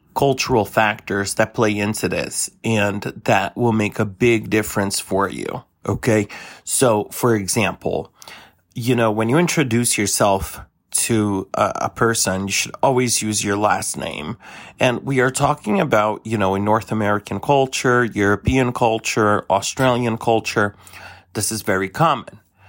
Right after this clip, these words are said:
Okay. So a greeting though, a greeting is, "Hi,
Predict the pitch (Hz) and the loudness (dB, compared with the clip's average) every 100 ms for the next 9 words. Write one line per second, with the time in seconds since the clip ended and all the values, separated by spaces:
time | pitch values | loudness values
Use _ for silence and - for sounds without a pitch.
0 | - _ - 110 113 120 - - 127 104 | -20 _ -2 0 0 -2 -4 0 0 0
1 | - _ 135 120 156 202 160 98 - - | -6 _ -4 0 0 0 -2 -8 -10 -10
2 | - - - _ - 113 156 175 160 123 | -10 -10 -18 _ -16 -2 0 2 2 0
3 | 98 - - - 190 175 170 | -2 -6 -12 -4 0 0 -2